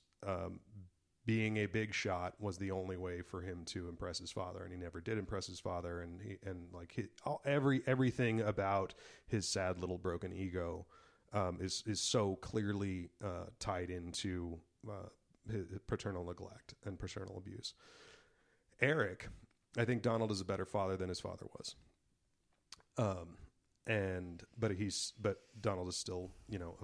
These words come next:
a, a, a piece of shit and a selfish, selfish and self-serving person. Um, Eric was actually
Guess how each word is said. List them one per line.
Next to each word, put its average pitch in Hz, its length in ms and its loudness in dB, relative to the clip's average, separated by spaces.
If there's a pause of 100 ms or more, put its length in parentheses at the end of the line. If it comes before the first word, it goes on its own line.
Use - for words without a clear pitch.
(200)
a, - 60 -2
a, - 40 -4 (200)
a - 40 -6
piece - 240 -4
of - 60 -6
shit 85 240 -4 (100)
and 90 220 -6
a 90 100 -4
selfish, - 580 -2
selfish - 400 0
and 92 100 -4
self-serving 92 440 -4
person. 98 340 -6 (520)
Um, 90 340 6 (500)
Eric 123 420 6 (160)
was 107 200 4
actually 98 600 0